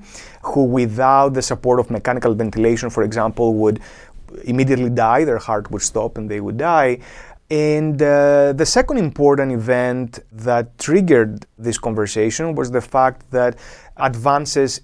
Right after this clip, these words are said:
in the science and practice of organ transplantation. So mind you, about a year before, in six, in December of sixty-seven, was the first heart transplant by Christian Barnard in South Africa. So the committee got together to say,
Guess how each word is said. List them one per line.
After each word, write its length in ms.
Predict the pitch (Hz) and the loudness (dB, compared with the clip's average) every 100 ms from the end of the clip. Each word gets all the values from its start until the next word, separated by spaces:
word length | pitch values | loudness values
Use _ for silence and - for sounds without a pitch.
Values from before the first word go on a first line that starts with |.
| - | -6
in 400 | 127 123 123 110 | -6 -4 -6 -2
the 260 | 117 113 | 0 0
science 680 | 107 - 123 127 123 117 107 | -2 -2 0 0 0 -2 -4
and 200 | - 120 - | -4 -6 0
practice 460 | 123 117 - 110 | 2 2 -2 -6
of 120 | 104 131 | -2 2
organ 260 | 127 113 | 2 0
transplantation. 800 | 104 101 - 104 101 104 - - - - - - | -6 -10 -8 -8 -6 -8 -10 -14 -18 -20 -20 -20
So 160 | - 127 | -6 -4
mind 380 | 127 151 180 165 | 0 2 0 0
you, 80 | 139 | 0
about 200 | 127 120 | 0 0
a 60 | |
year 540 | 113 131 190 160 123 - 113 | -2 -2 2 4 4 -2 -10
before, 680 | 107 - - 156 165 156 123 | -10 -10 -2 2 6 6 4
in 180 | 117 | -2
six, 260 | 113 - - | -6 -10 -10
in 340 | 113 110 110 | -8 -6 -6
December 380 | 110 - 151 143 | -4 -2 2 2
of 120 | 123 | 0
sixty-seven, 640 | - 117 110 - 185 165 139 | -2 -8 -4 2 4 4 0
was 160 | 123 | -2
the 100 | 117 | -2
first 240 | 104 120 - | -2 -2 -2
heart 280 | - 117 113 | 0 0 0
transplant 580 | 107 104 - 101 98 - - - - - | -6 -8 -8 -10 -10 -16 -20 -20 -18 -8
by 360 | 110 113 110 110 | 0 2 2 0
Christian 380 | 117 - 117 | -4 -4 -4
Barnard 640 | 107 104 107 110 104 107 104 | -2 -2 -2 -4 -2 -4 -6
in 100 | 101 | -6
South 360 | - 104 101 | -4 -4 -2
Africa. 440 | 143 123 117 101 101 - - - - | -2 -2 -2 -2 -4 -10 -20 -20 -8
So 340 | - 180 180 | 2 4 4
the 100 | 180 | 2
committee 320 | 180 190 269 190 | 0 2 2 2
got 200 | 185 185 | 2 0
together 340 | 151 151 156 | 2 4 4
to 160 | 147 139 | 2 -2
say, 680 | - 147 135 135 135 131 131 | -4 0 2 2 2 2 -2